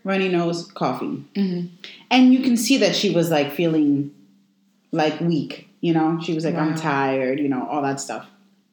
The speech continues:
Speaker 1: So I let her sleep.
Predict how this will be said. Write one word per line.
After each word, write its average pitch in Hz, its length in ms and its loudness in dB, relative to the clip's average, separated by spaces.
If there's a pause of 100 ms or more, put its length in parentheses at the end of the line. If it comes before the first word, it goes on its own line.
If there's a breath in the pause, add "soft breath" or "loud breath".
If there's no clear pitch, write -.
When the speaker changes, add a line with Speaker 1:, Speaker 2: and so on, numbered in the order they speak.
(1120 soft breath)
Speaker 1:
So - 180 2
I 240 80 4
let 254 180 4
her 277 120 4
sleep. 208 540 0